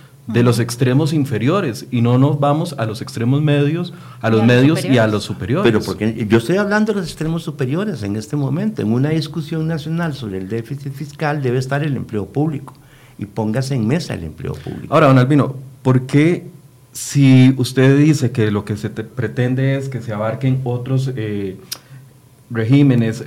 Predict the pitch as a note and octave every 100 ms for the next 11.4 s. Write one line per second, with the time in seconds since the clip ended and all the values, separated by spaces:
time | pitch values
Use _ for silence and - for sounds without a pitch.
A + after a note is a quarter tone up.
0 | - G2 A2 A2 G#2 B2 B2+ B2 A#2 A2+
1 | A2 A2 B2+ C#3 C#3 C3+ C3+ C3 A#2+ -
2 | B2 B2 B2 A2+ A#2 - A2 A2 - A#2
3 | - A2 G#2+ C#3+ C#3+ C#3+ C#3+ - - -
4 | - - C3 C3 - E3 D#3 A2 G#2+ A2+
5 | A2 B2+ B2+ G#2 G2 - G#2 B2+ C3 C3
6 | F#2+ F#2+ A2 A2 B2 B2+ A#2+ A2+ A2 A#2
7 | B2 B2+ B2+ C3 C3 C#3 - - - E3+
8 | D#3 C#3 C#3+ E3 F#3+ F#3+ - B2 B2 A#2
9 | C3 D#3+ C3 A#2 C3 C#3 - D#3+ - -
10 | F#3 G#3+ B2+ - - - A#2+ A#2+ A#2+ A#2+
11 | A2+ D3+ F3 A2